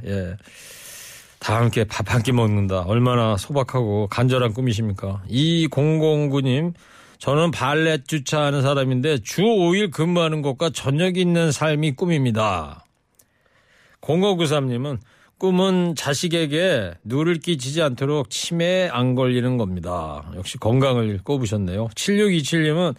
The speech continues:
제 꿈은요, 우리 아이가 지적 장애가 있어서 우리 부부가 없더라도 잘 살아줬으면 하는 바람입니다. 간절한 바람이시네요.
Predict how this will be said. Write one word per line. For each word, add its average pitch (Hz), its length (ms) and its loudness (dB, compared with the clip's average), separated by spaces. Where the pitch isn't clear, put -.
제 160 180 -2
꿈은요, 165 580 0
우리 160 220 2
아이가 151 460 2
지적 147 380 -2
장애가 156 360 -2
있어서 135 640 0
우리 151 240 -2
부부가 147 380 -2
없더라도 127 720 0
잘 143 260 -2
살아줬으면 131 880 0
하는 127 220 0
바람입니다. 104 1200 0
간절한 139 480 2
바람이시네요. 107 760 -2